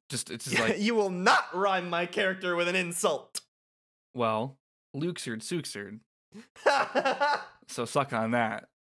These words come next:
Speaker 1: But
Speaker 2: So Sukes on that.
Speaker 1: Sukes on that. Lux is also, like, a different thing. So I fe-, in, in Unchained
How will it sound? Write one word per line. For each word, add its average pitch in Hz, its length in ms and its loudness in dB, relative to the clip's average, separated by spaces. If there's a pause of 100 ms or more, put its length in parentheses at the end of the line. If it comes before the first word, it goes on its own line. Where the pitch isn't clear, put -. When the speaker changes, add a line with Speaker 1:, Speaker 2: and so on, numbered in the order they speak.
(240)
Speaker 1:
But 135 340 2 (380)
Speaker 2:
So 170 140 0
Sukes 202 480 2
on 165 200 2
that. 165 300 0
Speaker 1:
Sukes 196 440 -2
on 180 200 2
that. 127 320 0 (320)
Lux 160 420 2
is 311 120 2
also, 180 340 2
like, 165 180 2
a 131 80 0
different 117 460 0
thing. 107 460 -4
So - 160 -2
I 120 80 2
fe-, - 220 -8
in, 120 200 -2
in 117 220 -2
Unchained 113 600 -4